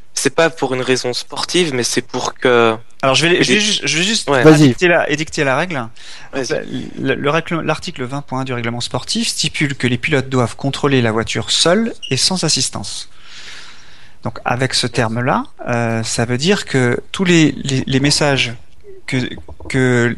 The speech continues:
Speaker 2: tous les messages qui, euh, qui sont dits par la, par la radio sur le, le, le, la manière de, de conduire, les, les,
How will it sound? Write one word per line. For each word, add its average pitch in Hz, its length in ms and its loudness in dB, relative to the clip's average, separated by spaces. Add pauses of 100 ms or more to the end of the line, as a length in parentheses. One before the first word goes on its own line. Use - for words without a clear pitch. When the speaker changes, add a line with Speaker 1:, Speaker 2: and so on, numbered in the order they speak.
Speaker 2:
tous - 80 0
les 160 100 4
messages 147 440 2
qui, 127 320 -4
euh, 113 380 -2
qui - 120 -6
sont 131 200 0
dits 143 300 0 (120)
par 123 200 2
la, 107 480 -4
par 113 140 -2
la 113 100 -2
radio 135 340 -6
sur 123 340 -6
le, 110 260 -4 (600)
le, 113 260 2
le, 107 220 2
la 113 160 2
manière 117 440 4
de, 107 540 -2
de 113 80 -4
conduire, 131 580 2
les, 110 160 2
les, 110 440 0